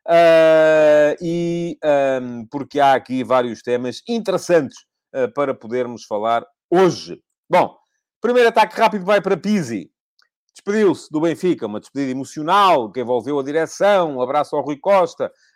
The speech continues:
eh, vários jogadores a partilharem nas redes sociais o gesto com que Pizzi fe-, eh, eh, festeja os golos, a, o, a continência. Até Jorge Jesus, na entrevista que deu ontem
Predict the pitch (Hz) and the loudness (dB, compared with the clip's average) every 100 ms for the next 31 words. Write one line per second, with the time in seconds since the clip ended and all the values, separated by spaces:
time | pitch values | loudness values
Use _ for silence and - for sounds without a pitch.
0 | 135 139 131 123 113 160 156 156 131 156 | 0 2 4 2 2 2 2 -4 -4 -4
1 | 156 196 196 131 135 - 135 147 156 151 | -2 0 0 -2 -4 -4 -6 -2 -2 -2
2 | 151 135 156 131 - 143 165 175 156 - | -6 -6 -8 -8 -14 -14 -2 0 0 -6
3 | _ _ _ 170 151 139 175 151 - 156 | _ _ _ -8 -4 0 2 2 -4 -12
4 | 135 - 165 139 135 147 127 123 131 120 | -12 -6 -6 -6 -10 -10 -10 -12 -8 -6
5 | 127 120 117 113 110 117 113 - 143 120 | -4 -4 -4 -6 -8 -8 -8 -10 -12 -6
6 | 160 143 185 226 175 110 123 117 113 120 | -4 -4 0 0 0 -6 -6 -6 -6 -8
7 | 113 110 110 104 _ _ - 127 151 131 | -12 -14 -14 -16 _ _ -8 -6 -6 -8
8 | 175 220 196 180 247 240 170 226 180 143 | -6 -4 -2 -2 2 2 2 0 -2 -8
9 | 156 147 220 185 160 156 151 156 180 175 | -14 -10 -8 -8 -10 -12 -10 -10 -10 -10
10 | 165 170 180 165 135 | -8 -2 0 -2 -4